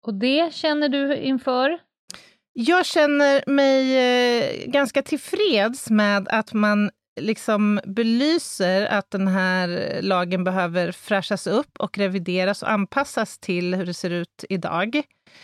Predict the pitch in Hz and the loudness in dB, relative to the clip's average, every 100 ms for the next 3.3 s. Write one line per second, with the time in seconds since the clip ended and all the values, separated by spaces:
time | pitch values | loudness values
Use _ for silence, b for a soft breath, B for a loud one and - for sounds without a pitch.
0 | b b 226 277 381 220 233 262 240 247 | b b 4 4 4 4 2 0 -2 -2
1 | 269 - 262 311 262 233 - _ 349 294 | -6 -4 -2 0 2 2 0 _ 0 2
2 | 240 220 220 190 262 277 247 190 - 170 | 2 2 0 0 0 2 0 -4 -4 -4
3 | 170 190 | 0 -2